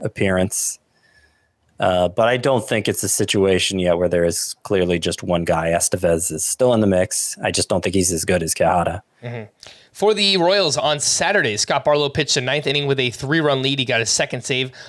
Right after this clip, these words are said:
Speaker 2: Aroldis Chapman pitched earlier in the game, in the seventh inning with the game tied at the time, six to six. For the Astros,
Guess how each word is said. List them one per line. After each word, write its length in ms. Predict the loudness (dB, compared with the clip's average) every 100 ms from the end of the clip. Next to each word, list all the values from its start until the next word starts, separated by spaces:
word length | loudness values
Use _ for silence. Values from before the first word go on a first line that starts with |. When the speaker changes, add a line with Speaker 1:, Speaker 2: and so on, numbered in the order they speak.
| -2
Speaker 2:
Aroldis 420 | 0 2 -2 -4
Chapman 360 | -2 -2 -2 -4
pitched 280 | -4 -6 -2
earlier 480 | 2 2 2 0 -2
in 140 | -6 -4
the 60 |
game, 380 | -2 -2 -2 -6 -16 _ -6
in 100 | -2
the 60 | 0
seventh 300 | 0 -2 -2
inning 200 | -2 -2
with 100 | -4
the 60 |
game 240 | -4 -4 -4
tied 340 | -4 -2 -2
at 80 | -4
the 80 | -6
time, 320 | -4 -4 -2
six 280 | -4 -4 -4
to 60 |
six. 360 | -4 -4 -6 -6 -10 -20 -20 -6
For 260 | 0 2
the 300 | 2 0 0 -2
Astros, 680 | -2 -2 -2 -2 -4 -8